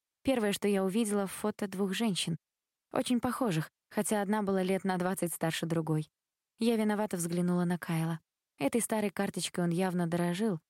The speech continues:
иначе не носил бы ее в бумажнике. В соседнем кармашке лежало военное удостоверение. Я нашла дату рождения.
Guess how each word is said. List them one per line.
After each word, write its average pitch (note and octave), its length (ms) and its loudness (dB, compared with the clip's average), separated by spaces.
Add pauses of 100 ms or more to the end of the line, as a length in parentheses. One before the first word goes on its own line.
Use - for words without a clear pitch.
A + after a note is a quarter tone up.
(220)
иначе A#3 340 0
не F#3 120 2
носил F3 300 0
бы E3 100 0
ее D#3 140 2
в D#3 80 -6
бумажнике. D#3+ 580 -4 (320)
В - 60 -6
соседнем A#3 400 0
кармашке A#3 480 -2
лежало G3+ 320 0
военное F#3 440 0
удостоверение. E3+ 760 -2 (260)
Я B3 160 0
нашла A3 300 0
дату G#3 240 -2
рождения. F3+ 580 0